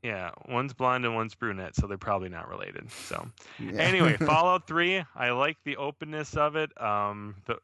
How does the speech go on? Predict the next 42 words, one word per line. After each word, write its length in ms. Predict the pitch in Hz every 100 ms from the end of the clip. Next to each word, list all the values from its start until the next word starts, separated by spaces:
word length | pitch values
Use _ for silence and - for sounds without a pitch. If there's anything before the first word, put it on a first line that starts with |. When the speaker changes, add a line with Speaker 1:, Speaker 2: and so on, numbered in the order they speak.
| _
Speaker 1:
the 240 | 120 113 107 -
weapons 640 | 120 131 127 147 143 131 -
were 160 | 117 117
all 560 | 117 117 117 117 113 107
cool 440 | - 139 131 131 123
and 120 | 110
unique, 500 | 107 107 110 117 - -
and, 260 | 113 113 - - -
oh, 260 | - 131 110 -
I 120 | 123
especially 640 | 120 - 143 - 151 143
liked, 360 | 127 123 117 120
um, 460 | 120 113 110 110 - _
the 160 | 117 110
vat 400 | 113 104 - -
system 380 | 107 - 101
where 100 | 101
you 80 | 98
sort 240 | - 117 101
of 80 |
froze 640 | - - 123 123 127 117 - - - _ _ -
everybody 540 | 120 120 120 117 120
and 100 | 117
then 120 | 110
you 160 | 107 107
aimed 300 | 113 110 110
at 100 | 98
what 180 | 107 104 - _
specific 560 | - - - 117 110 101
body 300 | 104 101 98
part 320 | 113 98 95 _ -
you 140 | 110
wanted 260 | 107 98 95
to 60 |
shoot. 320 | 95 110 101 - - -
Personally, 680 | - 175 - 170 165 160 151 -
I 220 | 127 156
always 280 | 175 170 151
went 240 | 147 156 -
for 160 | 147
the 100 | 135
head. 420 | 117 135 110 110